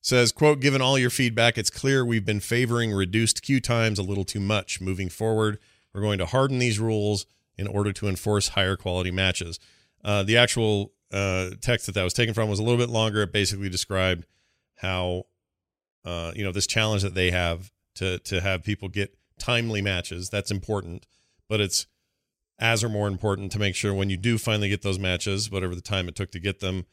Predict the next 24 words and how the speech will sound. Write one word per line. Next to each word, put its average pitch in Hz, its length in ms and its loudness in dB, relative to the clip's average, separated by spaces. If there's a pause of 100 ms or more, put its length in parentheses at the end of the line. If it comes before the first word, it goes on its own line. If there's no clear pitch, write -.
(340)
that 104 200 -2
they're 98 180 2
well 101 300 2
matched 95 500 0
so 92 140 0
that 90 160 -8
the 95 40 -12
quality 104 480 -2
of 95 60 -2
the 95 80 -4
match 90 240 0
itself 85 440 -2
is 87 120 -6
elevated. 80 580 -6 (600)
And 90 520 -4
they 92 200 2
have, 90 400 -6 (460)
they 101 120 -6
basically 104 440 0
admitted 92 360 -4
to - 80 -12
favoring 104 580 -2
quicker 95 440 -4
times 87 680 -4